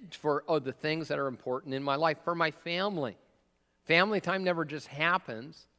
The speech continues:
It's scheduled in. Our money, uh, our money is important. It,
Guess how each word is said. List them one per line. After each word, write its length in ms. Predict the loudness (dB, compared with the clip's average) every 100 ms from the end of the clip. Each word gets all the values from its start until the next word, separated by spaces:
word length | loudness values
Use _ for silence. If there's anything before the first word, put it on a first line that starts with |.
| _ _ _ _
It's 260 | -6 -6 -8
scheduled 880 | -18 -4 2 2 2 -2 -4 -6 -10
in. 340 | -6 -6 -6 -10 _ _ _
Our 140 | 4 4
money, 520 | 4 2 2 -4 -10 _ _ _ _ _ _ 0
uh, 300 | 4 4 2 -2
our 120 | -4
money 320 | 0 0 2
is 140 | -2 -4
important. 520 | -6 -2 -2 -4 -8
It, 220 | -4 -4